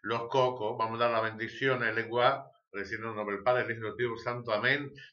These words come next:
dando la bendición a todos los orichas, y vamos verbalizando qué trabajo es lo que nosotros necesitamos tener, cuál es ese trabajo, el nombre, verbalizarlo, pidiéndolo siempre con fe, con corazón, pidiendo ese trabajo tan importante que queremos tener,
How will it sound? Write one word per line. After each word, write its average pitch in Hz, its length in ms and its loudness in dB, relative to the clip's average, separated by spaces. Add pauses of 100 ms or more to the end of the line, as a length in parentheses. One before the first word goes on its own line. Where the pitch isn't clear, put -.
dando 113 260 -2
la 113 80 2
bendición 107 460 -2
a 120 80 -8
todos 113 200 -2
los 110 100 -2
orichas, 113 600 0 (260)
y 113 100 -6
vamos 127 340 2
verbalizando 135 760 0
qué - 120 -4
trabajo 135 440 2
es 135 160 -4
lo 117 160 -2
que 104 80 -6
nosotros 110 400 -6
necesitamos 98 680 -6
tener, 92 340 -2 (400)
cuál 123 240 8
es 143 140 2
ese 131 180 -4
trabajo, 107 520 2
el 98 100 -4
nombre, 107 360 0
verbalizarlo, 98 840 -2
pidiéndolo 110 500 -6
siempre 123 340 -6
con 95 320 -6
fe, 110 340 0 (420)
con 107 240 -8
corazón, 113 840 2 (320)
pidiendo 120 380 0
ese 123 200 -4
trabajo 113 400 -2
tan 113 160 0
importante 117 480 -6
que 117 140 -6
queremos 107 440 -6
tener, 110 520 0